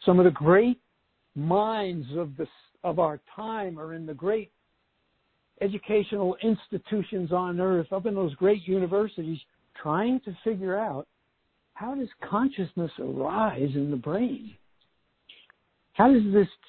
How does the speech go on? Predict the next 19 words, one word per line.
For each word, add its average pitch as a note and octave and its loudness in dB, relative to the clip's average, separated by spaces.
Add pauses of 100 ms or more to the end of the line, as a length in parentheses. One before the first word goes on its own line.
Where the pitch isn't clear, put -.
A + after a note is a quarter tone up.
gelatinous E3 2
mass D#3+ -2 (100)
of B2 -14 (120)
cells F#3 -2 (100)
become D3+ -4 (120)
conscious? G3 -8 (2000)
And A#3 4 (640)
again, A3+ 2
these D#3+ 0
are F#3+ -2 (100)
false C#3 -6 (240)
teachings. F#3+ -8 (360)
Consciousness G#3 2 (360)
does C3+ -6
not D#3+ -4
arise F3 2
in D3+ -8
the C#3+ -10
brain. D3 -12